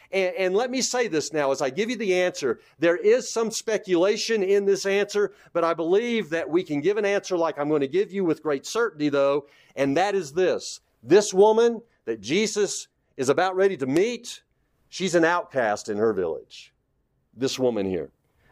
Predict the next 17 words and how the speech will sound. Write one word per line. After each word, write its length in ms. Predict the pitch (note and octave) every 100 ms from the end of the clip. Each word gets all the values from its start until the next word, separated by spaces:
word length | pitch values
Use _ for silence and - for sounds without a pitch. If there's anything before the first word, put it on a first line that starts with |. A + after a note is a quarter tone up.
| _
She's 260 | - E3+ D3+
an 100 | D3+
outcast. 600 | E3+ E3 A#2 D2 - - - -
This 240 | F#3 -
woman, 320 | F3 G#3+ E3+
she 300 | C#3 F#3+ G3+
has 240 | E3 D#3+ A#2
been 240 | C3+ C3
shunned 640 | C3+ - A#3 G3+ A2 E2+ -
by 200 | B2 G#2
her 160 | A2
village. 440 | F#2 F#2 D2 - - -
And 160 | - E3
we 140 | E3
ask 240 | F3+ F#3+ -
the 100 | D#3
question, 540 | F#3 F#3 E3+ F3+ D3+